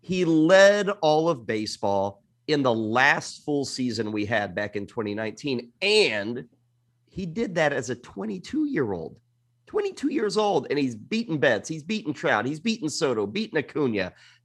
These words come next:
three hundred fifty-nine total bases. So, you know, the, the hype machine was in effect, Ray. And like a lot of people, twenty twenty didn't treat him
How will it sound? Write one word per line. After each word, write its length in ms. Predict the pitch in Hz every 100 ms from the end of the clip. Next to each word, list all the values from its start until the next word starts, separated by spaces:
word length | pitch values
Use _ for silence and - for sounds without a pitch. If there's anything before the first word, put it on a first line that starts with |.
| -
three 220 | 165 247
hundred 320 | 254 214 151
fifty-nine 440 | 160 147 143 127 123
total 280 | 131 113 101
bases. 500 | 127 120 117 98 -
So, 320 | 139 127 - - _ -
you 60 | 202
know, 60 |
the, 180 | 160 -
the 160 | 175 165
hype 280 | 208 220 202
machine 360 | 170 185 170
was 160 | 139 117
in 120 | 135
effect, 380 | 110 131 120 120
Ray. 260 | 120 117
And 80 | 127
like 180 | 156 160
a 40 |
lot 300 | 151 143 139
of 80 | 135
people, 340 | - 131 127 120
twenty 320 | - 147 127
twenty 300 | - 123 110
didn't 280 | 101 110 107
treat 220 | 120 110
him 300 | 98 98